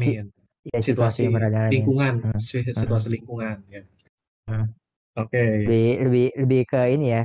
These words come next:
Speaker 1: ke obat-obatan yang langsung gue lihat bentuknya kayak gimana, sama efek sampingnya.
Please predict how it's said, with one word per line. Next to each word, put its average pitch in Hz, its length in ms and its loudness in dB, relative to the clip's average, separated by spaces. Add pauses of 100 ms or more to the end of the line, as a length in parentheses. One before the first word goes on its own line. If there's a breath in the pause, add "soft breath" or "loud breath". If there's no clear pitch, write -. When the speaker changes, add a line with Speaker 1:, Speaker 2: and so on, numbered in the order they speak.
Speaker 1:
ke 113 240 -2
obat-obatan 117 720 -2
yang 110 160 -2
langsung 117 320 -2
gue 113 160 2
lihat 113 180 -2 (380)
bentuknya - 400 -6
kayak 113 160 0
gimana, 104 400 0 (400)
sama 110 240 -2
efek 110 160 -2
sampingnya. 107 400 -2